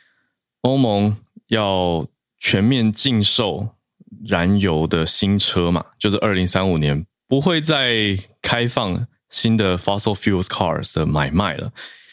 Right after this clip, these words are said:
那我昨天刚好就去做了一个车商车业的活动，是保时捷在台湾五周年的发表会，一个记者的发表会，发布会，有一些有趣的消息。那我一到现场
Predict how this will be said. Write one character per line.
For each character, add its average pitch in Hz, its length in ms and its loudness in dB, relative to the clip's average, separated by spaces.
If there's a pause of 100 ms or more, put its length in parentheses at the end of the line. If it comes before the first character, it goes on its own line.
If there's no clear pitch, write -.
(200)
那 131 260 0
我 113 140 2
昨 123 220 0
天 170 160 0
刚 170 120 0
好 120 140 0
就 107 80 -4
去 117 140 0
做 113 240 0
了 92 80 2
一 90 40 0
个 95 100 0
车 104 360 0
商 101 300 0
车 107 320 0
业 107 220 0
的 82 100 0
活 73 240 -4
动， 82 280 -2
是 87 220 0
保 85 300 -2
时 104 300 0
捷 104 280 0
在 113 160 0
台 90 220 -2
湾 95 280 0
五 87 240 -2
周 113 380 0
年 80 420 0
的 76 380 0 (600)
发 139 180 -2
表 104 240 0
会， 110 300 0
一 90 40 0
个 98 80 0
记 110 220 -2
者 - 300 -4
的 - 240 -4
发 95 180 -2
表 95 160 -2
会， - 240 -2
发 90 180 -2
布 92 120 -2
会， 87 180 0
有 85 100 2
一 104 40 0
些 101 300 0
有 92 180 0
趣 - 180 0
的 127 60 0
消 123 240 0
息。 87 360 -4 (680)
那 135 500 0
我 113 400 0
一 131 100 0
到 151 280 0
现 123 240 2
场 76 360 0